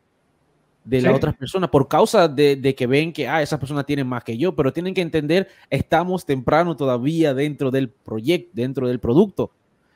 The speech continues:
Speaker 2: Claro.
Speaker 1: Nos falta un, un, un, un trayecto mucho de recorrer.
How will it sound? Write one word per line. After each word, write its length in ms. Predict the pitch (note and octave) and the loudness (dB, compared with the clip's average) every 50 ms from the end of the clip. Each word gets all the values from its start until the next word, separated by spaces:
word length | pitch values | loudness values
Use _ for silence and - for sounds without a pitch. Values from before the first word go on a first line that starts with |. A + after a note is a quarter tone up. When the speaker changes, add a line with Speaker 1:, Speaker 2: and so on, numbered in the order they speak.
| _ _ _ _ _ - | _ _ _ _ _ -8
Speaker 2:
Claro. 420 | - D#3+ D#3 D3 - - - - _ _ _ _ _ _ - - - | -4 -2 -2 -2 -2 -4 -12 -20 _ _ _ _ _ _ -20 -8 -4
Speaker 1:
Nos 400 | D#3+ D#3+ E3 E3 D#3+ D#3+ - - | -2 -2 0 2 0 0 0 -2
falta 580 | - E3+ F3+ B3 C4+ A3 - D3 A#2 A2 A2+ - - | -6 -4 -2 -2 -2 -2 -2 -4 -4 -6 -8 -12 -6
un, 200 | - D#3+ F#3+ G3+ | -4 -2 -2 -2
un, 320 | F#3 C3+ G3+ G3 G3 F#3 - | -2 -2 -2 -4 -4 -4 -4
un, 300 | F#3 G3 G3 F#3+ F#3+ E3+ | -4 -4 -4 -4 -6 -6
un 160 | - F#3 F#3+ F#3 | -6 -6 -6 -4
trayecto 540 | - F3+ E3 D#3+ F3 F#3 - - F3 E3 | -2 -2 0 0 0 0 0 0 0 0
mucho 380 | D#3 D3 D#3+ G3 G#3 - - D#3+ | 0 0 0 -2 -2 0 0 0
de 120 | D3 C#3+ | 0 0
recorrer. 640 | C3 C3+ C3+ C3 - B2 C3 D#3 F3 D3 A2 G2+ - | 0 -2 -2 -2 -2 -2 -2 0 -2 -2 -2 -6 -12